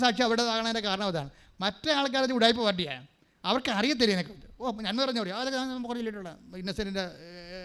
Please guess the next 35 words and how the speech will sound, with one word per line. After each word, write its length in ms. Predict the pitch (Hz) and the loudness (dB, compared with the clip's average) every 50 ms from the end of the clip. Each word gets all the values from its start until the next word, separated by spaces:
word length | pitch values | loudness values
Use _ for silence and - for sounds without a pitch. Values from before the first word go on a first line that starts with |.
| 180 190 | -8 -8
എന്ത് 160 | 190 175 180 175 165 151 - 185 | -4 -2 -2 -2 -2 -4 -8 -6
ലോട്ടറി 200 | 185 180 170 202 202 | -6 -4 -4 -2 -2
ടിക്കറ്റ് 200 | 185 185 175 160 151 | -2 -2 -2 -4 -6
പോലെ 140 | 139 135 135 - _ _ _ _ - | -8 -10 -14 -18 _ _ _ _ -8
ആ 20 | 185 | -4
പരിശുദ്ധം 260 | 214 220 247 247 269 233 | -2 -2 0 0 0 -2
പറയും, 160 | 190 170 170 214 | -2 -2 -4 -4
അത് 60 | 277 320 453 427 403 392 339 302 285 277 277 254 254 240 | -4 -4 -4 -4 -6 -6 -6 -6 -8 -8 -8 -8 -6 -6
ചെല്ലിട്ടാണ് 320 | 233 214 196 180 156 147 139 | -6 -6 -6 -8 -8 -10 -12
പറയും." 160 | 131 131 135 - - - - - - - - - - - 247 247 | -16 -18 -20 -20 -20 -20 -20 -20 -20 -20 -20 -20 -8 -2 -2 0
ഇങ്ങനെ 260 | 269 285 285 294 311 302 | 0 2 2 2 2 0
ചെ-, 100 | 302 277 262 | 0 -4 0
ഇതെല്ലാം 260 | 277 302 277 294 302 311 302 | 0 2 4 4 4 4 4
ചെയ്തിട്ടുള്ള 300 | 277 277 294 277 277 269 | 0 0 0 2 2 4
ആൾ 60 | 277 277 | 4 4
ചെല്ലിട്ടാകുമ്പോൾ 380 | 269 240 254 240 247 240 240 240 | 4 4 4 2 2 2 2 2
ഇവർ 100 | 233 233 208 | 4 4 2
ഒന്നും 120 | 202 220 196 | 2 2 0
ചെയ്യത്തില്ല. 300 | 190 147 131 147 131 113 - - - - - - - - - - - - - - - - - - - | -2 -2 -4 -8 -12 -14 -16 -20 -20 -20 -20 -20 -20 -20 -20 -20 -20 -20 -20 -20 -20 -20 -20 -2 0
അതെന്ത്, 220 | 208 277 302 269 277 269 240 | 4 4 6 4 4 4 4
എന്താ 100 | 226 269 254 | 4 4 4
പറയുക, 180 | 233 233 240 220 | 4 4 2 4
ഇവരുടെ 220 | 196 247 269 269 285 269 240 202 208 214 | 4 4 4 4 2 0 0 -4 -4 -2
ഈ 20 | 220 208 | 0 2
ഉടമ്പടി 300 | 196 208 202 196 185 190 190 | 2 2 2 2 0 0 0
എന്ന് 100 | 185 175 | 0 -2
പറയണത് 280 | 165 170 170 160 165 185 196 - - 175 165 | -2 -4 -4 -4 -4 -6 -6 -8 -10 -8 -4
ഇങ്ങനെ 220 | 170 180 185 190 196 185 175 175 | -2 0 0 0 -2 -2 -2 -2
ഈ, 20 | 170 165 165 - - - _ _ _ _ _ _ 190 180 | -2 -4 -6 -8 -12 -18 _ _ _ _ _ _ -6 -6
ഈ 20 | 180 180 175 170 175 190 196 | -6 -6 -6 -10 -8 -6 0
എൻഡോസൾഫാൻ 400 | 185 220 220 - 220 214 240 240 226 | 2 2 4 4 4 4 4 2 2
വീണ 140 | 220 208 202 202 208 214 - - _ _ _ 202 196 185 | 2 2 2 0 0 -4 -12 -20 _ _ _ -6 -2 -2
മരം 180 | 170 170 180 175 | 0 0 0 -2
പോലെ 120 | 175 175 175 147 | -2 -4 -4 -6
ഇരിക്കും, 260 | 123 - - 107 | -8 -12 -18 -20